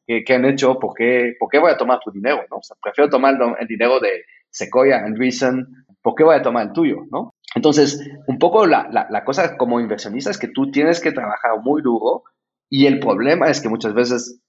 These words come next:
los resultados los ves cinco o seis años después. Entonces, mucho trabajo a cosechar para que en algún momento, pues, empiezan a hablar bien de ti, otros founders, decir que generas valor,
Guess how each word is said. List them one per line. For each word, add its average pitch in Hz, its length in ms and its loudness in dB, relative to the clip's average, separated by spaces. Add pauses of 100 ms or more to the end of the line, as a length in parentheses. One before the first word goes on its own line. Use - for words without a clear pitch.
(100)
los 110 260 2
resultados 151 560 2
los 104 240 2
ves 202 180 2
cinco 123 340 -4
o 98 40 0
seis 107 240 -6
años 95 180 -8
después. 87 500 -12
Entonces, 143 480 0 (240)
mucho 147 360 2
trabajo 156 680 2 (1040)
a - 140 0
cosechar 117 560 -4 (540)
para 151 400 4
que 135 80 -12
en 110 100 -14
algún 117 220 -12
momento, 110 720 -8 (260)
pues, - 240 -12
empiezan 120 460 -4
a 131 40 4
hablar 113 280 0
bien 117 240 -2
de 110 80 -4
ti, 123 220 -2
otros - 280 -4
founders, 135 560 -2 (220)
decir 120 480 -6
que 110 120 -4
generas 101 360 -6
valor, 104 380 0